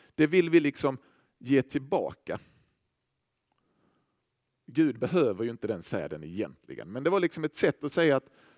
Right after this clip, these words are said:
vi räknar med att du ger oss vad vi behöver.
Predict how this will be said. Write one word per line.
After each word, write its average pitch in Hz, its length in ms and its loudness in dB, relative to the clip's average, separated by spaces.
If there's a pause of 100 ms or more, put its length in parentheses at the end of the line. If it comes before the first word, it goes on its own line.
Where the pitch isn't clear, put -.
(920)
vi 165 180 4
räknar 160 540 0
med 143 140 0
att 147 80 0
du 160 220 0
ger 143 400 2
oss - 440 -6 (720)
vad 139 180 2
vi 135 180 2
behöver. 101 540 -6